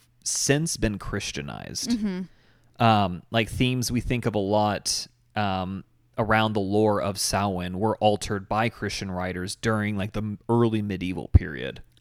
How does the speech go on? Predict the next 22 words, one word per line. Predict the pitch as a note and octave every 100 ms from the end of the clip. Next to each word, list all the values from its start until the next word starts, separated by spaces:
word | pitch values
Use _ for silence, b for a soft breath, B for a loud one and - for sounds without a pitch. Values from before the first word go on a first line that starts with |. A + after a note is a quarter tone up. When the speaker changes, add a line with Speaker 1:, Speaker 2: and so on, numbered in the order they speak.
| -
Speaker 2:
That | A#3+
makes | A3+ G3+
sense. | - F#3+ F#3
They | G3+
did | G3+ G3
that | F#3
with | - G3
so | G3+
many | F#3 F3 E3+
pagan | - F3+ F#3 F3 F#3+
beliefs. | - D#3+ E3+ - - -
Speaker 1:
Exactly. | G#2+ G2 G2 G2 - F2+
And | G#2 A2+ B2
one | D3
example | F#3+ A#2+ A2 G2+ G#2+
is | - G#2+ G2+
the | G#2+
story | G#2+ - B2 B2+
of | A2+
the | A2
druidess | A2 A2+ A2 G2+ G#2 - -
Chelachka, | - A2 G#2+ A2 A2 - - C2